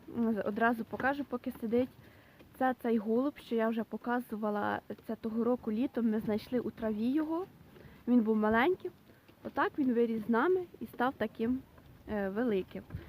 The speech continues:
До нього прилітають, е, такі прості голуби,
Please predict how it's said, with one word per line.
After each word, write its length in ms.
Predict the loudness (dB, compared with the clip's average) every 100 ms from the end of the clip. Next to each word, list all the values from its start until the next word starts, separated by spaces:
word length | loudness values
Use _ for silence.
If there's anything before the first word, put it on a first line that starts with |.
| -6
До 120 | 6 8
нього 480 | 8 6 4 4
прилітають, 920 | 2 2 2 2 4 4 4 2 -4 -12 -20 -20 -20 -16 -4
е, 180 | -2 -2
такі 300 | -4 -2 -4
прості 480 | -2 -6 -6 0 2
голуби, 580 | 2 -2 -2 0 -2